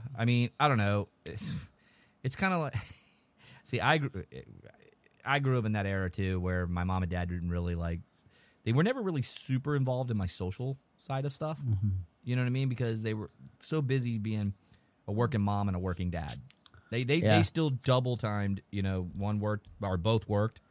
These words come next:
Speaker 1: You know what I mean?
Speaker 2: Right.
Speaker 1: I didn't have, like, a mom at home like some of my friends that had wealthy fathers or vice versa. Well, back then, when I was a teenager,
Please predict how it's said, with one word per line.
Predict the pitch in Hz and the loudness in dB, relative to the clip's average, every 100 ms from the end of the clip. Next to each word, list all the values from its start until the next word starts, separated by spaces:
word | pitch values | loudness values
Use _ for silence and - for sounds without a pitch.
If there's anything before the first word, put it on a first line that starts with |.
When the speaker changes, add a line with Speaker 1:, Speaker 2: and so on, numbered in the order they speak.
| _ _ _ _ _ - | _ _ _ _ _ -2
Speaker 1:
You | |
know | 120 | 2
what | 120 | 4
I | |
mean? | 127 127 - _ _ 127 | 2 2 -2 _ _ 4
Speaker 2:
Right. | 117 101 - - | 6 6 0 0
Speaker 1:
I | 113 | 2
didn't | 107 | 4
have, | 107 104 | 4 4
like, | 98 | 4
a | |
mom | 98 92 | 4 2
at | 90 | 0
home | 95 95 | 0 0
like | 92 85 | -2 -4
some | 101 92 | -2 -2
of | |
my | 87 87 | -2 -2
friends | 92 92 87 | -2 -2 -2
that | 90 | -4
had | 90 87 85 _ _ - - - | -4 -6 -10 _ _ -20 -20 -8
wealthy | 95 87 87 | -6 -4 -4
fathers | 92 92 71 64 - | -4 -6 -8 -12 -8
or | 92 87 | -6 -4
vice | 87 85 85 | -2 -4 -4
versa. | 95 98 80 - _ | -6 -6 -8 -12 _
Well, | 139 123 - - | 2 2 -2 2
back | 165 127 | 4 6
then, | 139 104 98 - _ _ - | 6 6 2 -4 _ _ -2
when | 113 | 2
I | 117 | 4
was | 107 92 | 2 0
a | |
teenager, | 92 85 82 90 | -2 -2 -2 -2